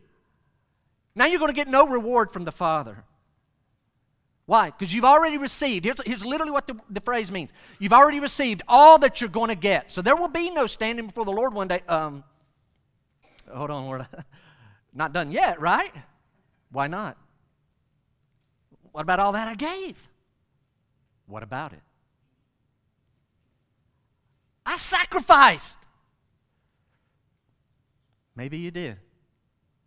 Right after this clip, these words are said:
It helped people. It did. But what's your point? How about a little recognition? How about some reward? You already had your reward. Listen, you're not being shortchanged. You got what you wanted. You wanted people to recognize you.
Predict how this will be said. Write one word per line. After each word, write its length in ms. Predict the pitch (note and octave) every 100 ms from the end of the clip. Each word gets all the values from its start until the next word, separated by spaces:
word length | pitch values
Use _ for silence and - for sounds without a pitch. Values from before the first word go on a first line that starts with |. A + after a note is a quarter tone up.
| _ _ _ _ -
It 180 | G4+ E4
helped 380 | G#4+ A#4 -
people. 460 | F4+ D#4+ - D#3 - _ _ _ _ _ _ _ _ _ _ _ _ _ _ _ _ _ _ _
It 140 | A#2 B2+
did. 280 | D3+ A2+ E2+ _ _ _ _ _ _ _ _ _ _ _ _ -
But 120 | A#2
what's 300 | A2 A2+ -
your 80 | A2
point? 320 | - B2 G#2 _ _ _ _ _ _ _ _ -
How 160 | C#4
about 200 | F4 F4+
a 40 | F4+
little 200 | F#4 D#4+
recognition? 720 | C#4 D#4 F4+ A#4 - C#4 F#3+ _ _ _ _ _
How 80 | -
about 180 | F4+ C4+
some 160 | E4+ D#4+
reward? 300 | D4+ F4+ - - _ _ -
You 100 | D3+
already 140 | F3
had 220 | E3+ A3+
your 100 | E3+
reward. 300 | D3 C3 C3+
Listen, 280 | C#3+ A3 C#3+ - _ _
you're 220 | D3 B3+
not 180 | E4 C4+
being 120 | C#4
shortchanged. 720 | - C4+ B3+ - G3 F#3+ F3+
You 80 | E3
got 240 | A#3 E4+ C#4
what 180 | -
you 60 | B3
wanted. 340 | A#3+ A#3 D#3+
You 120 | F3+ D4
wanted 240 | D#4+ D#4
people 240 | C4+ D#4+
to 60 | D#4
recognize 580 | C4 A#3+ A3+ A3+ G#3+
you. 100 | F3+